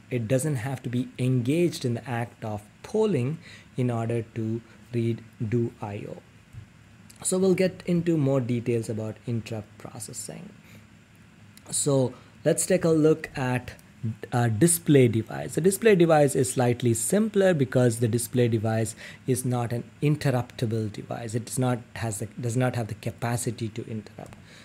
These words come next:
So here is the display device, and, um, this is much simpler. So I'm just gonna, um, look at it in a very straightforward way.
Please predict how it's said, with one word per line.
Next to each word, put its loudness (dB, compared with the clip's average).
So -2
here 4
is 4
the 0
display 0
device, -8
and, 0
um, 2
this 2
is 0
much 0
simpler. 2
So 0
I'm 0
just -4
gonna, -2
um, -2
look 4
at 4
it 0
in 0
a -2
very -2
straightforward 2
way. 4